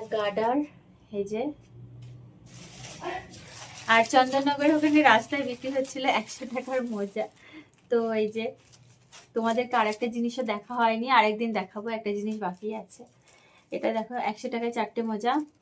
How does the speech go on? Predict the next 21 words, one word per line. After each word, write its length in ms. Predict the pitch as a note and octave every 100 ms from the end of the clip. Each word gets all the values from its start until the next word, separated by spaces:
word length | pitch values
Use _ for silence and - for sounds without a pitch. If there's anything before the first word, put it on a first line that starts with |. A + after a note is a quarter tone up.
| _ A#3
এটা 120 | A3
বাচ্চাদের 400 | G3+ G3+ G#3 G#3+
জন্য, 200 | G#3+ A3
এটা 180 | A#3 A3+
ওয়ানার 300 | A3 G#3 G#3+
জন্য 200 | A3+ A3 A3+
নিয়েছি, 460 | G#3+ G#3 - - E4+ - - _ _ _ -
এই 80 | G3+
যে 100 | G#3+
চারটে 320 | G#3 F#3 G3+
মোজা 240 | G3+ G3 G3+
নিয়েছি, 380 | G#3 G#3 - E4+ G#4 - -
আর 140 | A3 A3
আমার 260 | G#3 G#3+ G#3+
জন্য 240 | A#3+ C#4 A#4+ D5+ F4+ - - - - - - -
কটা 260 | A#3 A3+ D#4
মোজা 260 | B3 G3+
নিয়েছি, 340 | G3 F#3+ F#3 G#3+
ব্যাস, 260 | G3+ F#3 - - - - - _ _ _ _ _ _
ঘরে 260 | A3 G#3+ G3+
পরার। 320 | G3+ F#3 F#3+